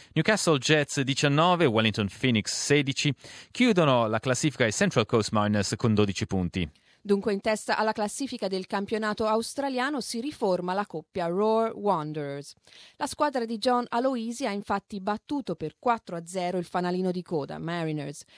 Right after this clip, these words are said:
Speaker 2: mentre i rossoneri di Parramatta hanno pareggiato in extremis a Melbourne contro i Victory grazie ad un bel gol di Santalab.
Speaker 1: Il match dell'Etihad Stadium era stato sospeso per quattro minuti in seguito al lancio di fumogeni da parte dei tifosi dei Wanderers.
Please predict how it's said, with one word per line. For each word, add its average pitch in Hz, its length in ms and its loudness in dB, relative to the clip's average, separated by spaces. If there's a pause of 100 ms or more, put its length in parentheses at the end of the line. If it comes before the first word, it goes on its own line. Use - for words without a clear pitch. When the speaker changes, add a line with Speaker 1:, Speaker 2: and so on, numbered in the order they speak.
(160)
Speaker 2:
mentre 240 360 -2
i 214 140 0
rossoneri 220 600 0
di 160 120 -8
Parramatta 220 640 -2
hanno 269 200 -2
pareggiato 233 560 -2
in 170 80 -4
extremis 175 640 -8
a 151 80 -6
Melbourne 247 500 -6
contro 208 400 -6
i 240 100 -8
Victory 202 460 -8 (220)
grazie 285 320 -2
ad 196 80 -4
un 190 120 -4
bel 277 220 -2
gol 165 340 -2
di 208 140 -8
Santalab. 170 600 -10 (600)
Speaker 1:
Il 160 140 4
match 170 280 4
dell'Etihad 156 520 4
Stadium 151 640 4
era 135 260 4
stato 208 300 2
sospeso 160 640 2
per 131 180 4
quattro 196 400 2
minuti 185 300 2
in 151 80 4
seguito 151 320 2
al 131 80 6
lancio 156 260 2
di 135 100 2
fumogeni 135 560 4
da 120 140 4
parte 117 260 2
dei 113 140 4
tifosi 110 340 0
dei 110 120 4
Wanderers. 104 760 2